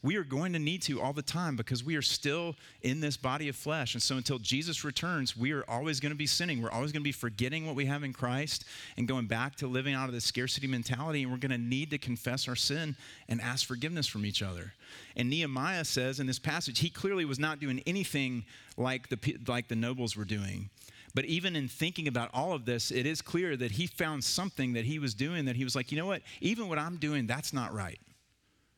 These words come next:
Like, as I reflect on everything that, that these people are doing, and as I re-, reflect on my own life and turn the spotlight on myself, there's something that I'm doing that's not right,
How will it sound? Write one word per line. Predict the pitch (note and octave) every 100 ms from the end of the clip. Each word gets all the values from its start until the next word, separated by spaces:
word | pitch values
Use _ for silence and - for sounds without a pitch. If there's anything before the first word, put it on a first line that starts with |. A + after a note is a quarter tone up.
| _ -
Like, | B2+ B2+
as | C#3+
I | F#3
reflect | D#3+ - E3 F3 E3+
on | D#3
everything | C#3 E3+ D#3+ E3+ E3
that, | C3+ A#2
that | A#2+ -
these | C#3+
people | - D#3 D#3+
are | C#3+
doing, | C3 F3
and | E3
as | D3 C#3
I |
re-, | C3 -
reflect | B2 A2+ C#3+ D3+
on | D3+
my | C3 D#2+
own | C3 C#3+
life | B2+ D3 E3+
and | C3+ A#2
turn | - D3
the | C3+
spotlight | - C3+ A#2+ C#3+ D3
on | C3+
myself, | B2 - B2+ E3 - - - - - -
there's | F3
something | - G#3 F3
that | D3
I'm | C#3+ F3
doing | C#3+ B2 G#2+
that's | G#2 -
not | G#2+ G2
right, | G#2 F#2+